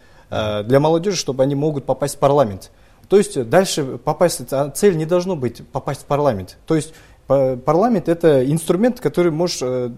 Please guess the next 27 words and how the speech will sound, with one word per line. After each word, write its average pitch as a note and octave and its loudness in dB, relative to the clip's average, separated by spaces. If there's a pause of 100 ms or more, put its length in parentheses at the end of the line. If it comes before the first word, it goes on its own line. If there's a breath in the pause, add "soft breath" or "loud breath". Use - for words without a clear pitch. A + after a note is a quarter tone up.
(120)
должен E3 4
осуществить D#3+ -6
свои D#3 2 (360 loud breath)
такие, B2 0
э, - -4
патриотические D#3+ -4
идеи D3 0 (100)
через, - -2
э, C3 -10 (300)
через E3+ 0
законы, F3+ 2
потому D#3 -6
что - -2
это C#3 -2
самый F3+ 2
законный D#3 0
путь. - 2 (400 soft breath)
А A#2 2 (480)
вне E3+ 4
этого, F3+ 2
то D#3 -4
есть, C#3+ -4
э, A#2 -6
вне B2 -2
парламента, E3+ 2
вне, C#3+ 0
вот, C3+ -8